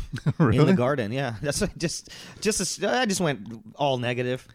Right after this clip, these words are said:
Speaker 1: I wanna, I will say that since that, um, Julius Randle's playoff performance last year,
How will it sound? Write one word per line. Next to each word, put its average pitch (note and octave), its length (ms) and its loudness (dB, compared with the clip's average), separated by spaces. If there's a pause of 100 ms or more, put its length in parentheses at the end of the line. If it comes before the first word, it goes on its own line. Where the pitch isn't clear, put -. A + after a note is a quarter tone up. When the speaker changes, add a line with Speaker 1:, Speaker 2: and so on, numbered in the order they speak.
(460)
Speaker 1:
I D3 80 10
wanna, F#3 540 4
I B2+ 100 4
will D#3 200 2
say A#2 280 -4
that G#2+ 300 0 (280)
since - 600 -2
that, G2+ 380 0
um, F#2 400 -4 (1300)
Julius A#2+ 340 2
Randle's G2+ 340 0
playoff G#2+ 540 -4 (260)
performance C3 480 -6
last C3+ 240 -6
year, D3 260 -6